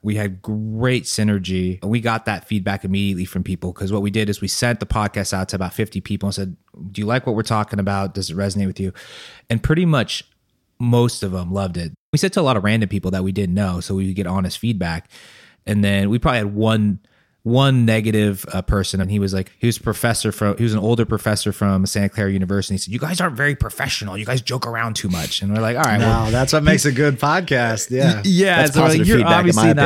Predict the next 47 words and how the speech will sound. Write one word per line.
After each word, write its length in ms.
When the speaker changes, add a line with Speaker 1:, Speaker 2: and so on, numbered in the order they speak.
Speaker 3:
opinion. 120
Speaker 1:
gonna 80
be 180
our 140
Speaker 3:
<laughs> 80
Speaker 1:
listener." 340
But 340
overall, 840
we 120
felt 320
that, 280
you 60
know, 220
do 180
we 120
have 280
something? 500
Do 80
we 80
have 160
something 340
that 280
people 260
want? 320
And 240
that 160
was 280
clearly 960
a, 160
a 140
resounding 560
yes. 360
So 420
I 80
would 120
say, 220
you 140
know, 100
if 120
you 60
get 180
into 220
it, 120
what's 180
gonna 180
distinguish 640
you? 140